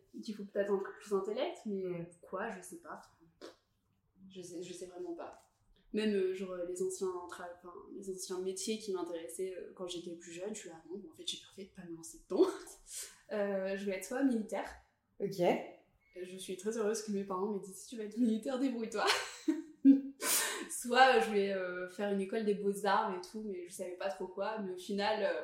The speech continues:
Speaker 1: je pense que je serais dans la même situation qu'aujourd'hui, genre, bah, je fais quoi de ma vie, euh ?
Speaker 2: Ouais.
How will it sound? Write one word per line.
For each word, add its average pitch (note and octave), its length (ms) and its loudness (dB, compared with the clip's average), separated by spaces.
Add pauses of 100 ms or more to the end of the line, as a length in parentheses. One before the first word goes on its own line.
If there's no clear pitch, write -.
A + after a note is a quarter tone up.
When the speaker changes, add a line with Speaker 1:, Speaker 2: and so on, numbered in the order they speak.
(120)
Speaker 1:
je - 80 -16
pense G#3+ 160 0
que B3 100 0
je A#3+ 40 2
serais A#3+ 120 6
dans G#3+ 100 10
la G3 80 12
même A3 140 8
situation A3+ 480 4
qu'aujourd'hui, B3 540 10
genre, A3 300 4
bah, F#3 240 6
je A3 80 0
fais A3 180 4
quoi A#3 240 6
de B3 60 8
ma G#3 140 8
vie, A3+ 340 0
euh ? G3+ 180 2
Speaker 2:
Ouais. F#3+ 160 4